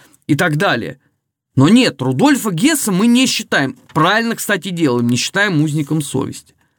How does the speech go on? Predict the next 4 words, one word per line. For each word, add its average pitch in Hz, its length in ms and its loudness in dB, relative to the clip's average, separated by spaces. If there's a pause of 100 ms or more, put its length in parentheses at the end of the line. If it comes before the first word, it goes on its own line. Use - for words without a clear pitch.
(120)
Но 135 180 6
почему-то 147 640 0
любого 147 540 2
проходимца 139 840 -2